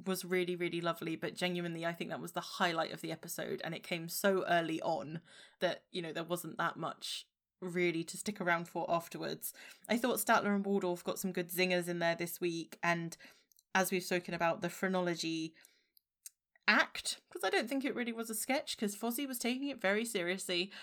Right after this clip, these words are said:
uh, was really, really good fun. Um, and yeah, it was just, uh,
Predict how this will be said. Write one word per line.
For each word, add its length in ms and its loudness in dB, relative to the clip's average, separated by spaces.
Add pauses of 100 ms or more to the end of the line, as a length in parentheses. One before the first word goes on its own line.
(120)
uh, 360 10
was 300 -2
really, 300 2
really 240 -2
good 160 -4
fun. 480 0
Um, 380 4 (600)
and 160 6
yeah, 160 8
it 160 6
was 200 2
just, 260 -2 (220)
uh, 240 6